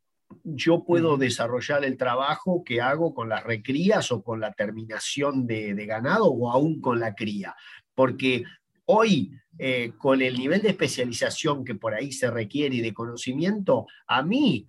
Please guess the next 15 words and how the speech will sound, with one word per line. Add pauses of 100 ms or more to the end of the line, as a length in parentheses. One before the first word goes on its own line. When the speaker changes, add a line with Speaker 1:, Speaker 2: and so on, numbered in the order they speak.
(300)
Speaker 1:
la
verdad
que
me
viene
súper
bien
que
un
colega
ingeniero
agrónomo
produzca
el
pasto,